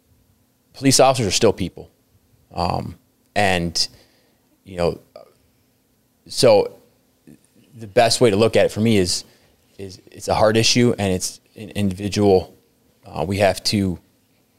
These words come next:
make sure our law enforcement has a heart for service and make sure they're acting in that, in that role, um, but also have to understand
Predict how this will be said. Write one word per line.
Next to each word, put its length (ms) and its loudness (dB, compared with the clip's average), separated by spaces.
make 180 -2
sure 240 2
our 160 4
law 140 2
enforcement 520 0
has 160 0
a 40 0
heart 220 0
for 80 -6
service 460 2
and 180 -2
make 160 0
sure 140 0
they're 80 4
acting 460 -4
in 140 -2
that, 280 0
in 120 -4
that 260 -4
role, 480 4
um, 300 -2
but 100 -4
also 340 2
have 100 0
to 80 2
understand 580 0